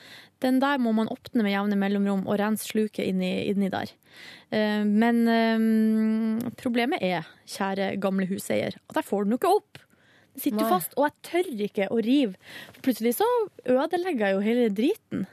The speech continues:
Speaker 2: Kanskje du burde f-, du burde få inn noen fagfolk.
Speaker 1: Jeg burde få inn noen fagfolk. Tom André.
Speaker 2: Tom André.
Speaker 1: Han er pinadø rørlegger, vet du. Jobber med sånn våtrom.
Speaker 2: Vet du.
Speaker 1: Hei.
Speaker 2: Tom André.
Speaker 1: Hei! <laughs>
Speaker 2: Å,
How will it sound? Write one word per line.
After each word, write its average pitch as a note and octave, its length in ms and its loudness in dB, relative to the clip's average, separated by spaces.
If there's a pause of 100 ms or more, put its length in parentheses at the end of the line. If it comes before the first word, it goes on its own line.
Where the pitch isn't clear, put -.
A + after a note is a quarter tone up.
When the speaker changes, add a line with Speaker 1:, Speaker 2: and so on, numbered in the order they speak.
Speaker 2:
Kanskje G#3 220 -8
du F#3 60 -8
burde F#3+ 200 -6
f-, - 100 -20
du F#3+ 120 -8
burde F#3 180 -4
få - 220 -6
inn - 60 -10
noen - 120 -14
fagfolk. - 560 -16
Speaker 1:
Jeg - 340 -16
burde - 140 -16
få - 240 -16 (100)
inn - 120 -20
noen - 100 -16
fagfolk. - 460 -14 (360)
Tom G#3+ 140 -2
André. G3+ 300 0 (640)
Speaker 2:
Tom G#3 100 -2
André. F#3 380 0
Speaker 1:
Han B3+ 160 2
er - 20 2
pinadø G#3+ 480 0
rørlegger, G#3+ 300 -2
vet - 140 -10
du. G#3 280 -6
Jobber G#3+ 320 0
med G3 140 -4
sånn G3 160 -2
våtrom. G3+ 420 -6 (800)
Speaker 2:
Vet F#3+ 340 -2
du. - 80 -6 (200)
Speaker 1:
Hei. C#4+ 120 0
Speaker 2:
Tom D4+ 240 4
André. G3+ 220 0 (340)
Speaker 1:
Hei! D#4+ 300 0 (180)
<laughs> - 320 -4
Speaker 2:
Å, - 640 -2